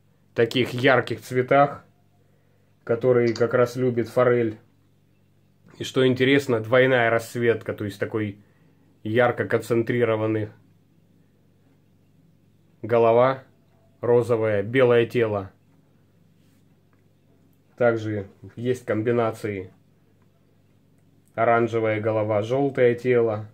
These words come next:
оранжевые полностью приманки, либо жёлтая голова, оранжевое тело.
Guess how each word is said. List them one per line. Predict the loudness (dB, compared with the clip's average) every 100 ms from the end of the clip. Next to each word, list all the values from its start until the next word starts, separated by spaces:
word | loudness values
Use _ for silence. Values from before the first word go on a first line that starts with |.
| _ _ _ _ _ _ _ _ _ _ _ _ _
оранжевые | -4 0 0 0 -2 -2 -2 -2 -6 -14 _ _ _ _ _ _ _ _ _ _ _ _ _ _ _ _ _ _ _ _
полностью | -2 0 0 -4 -4 -6 -6 -10 _ _ -8
приманки, | -4 0 0 0 -4 -8 -12 -14 _ _ _ _ _ _ _ _ _ _ -10
либо | -4 0 2 2 -2 _ _ -8
жёлтая | -2 0 0 0 0
голова, | 2 2 4 2 0 _ _ _ _ _ _ _ _ _ _ _ _ _ -6
оранжевое | -2 0 0 -2 -4 -4 -4
тело. | -4 -2 -4 -8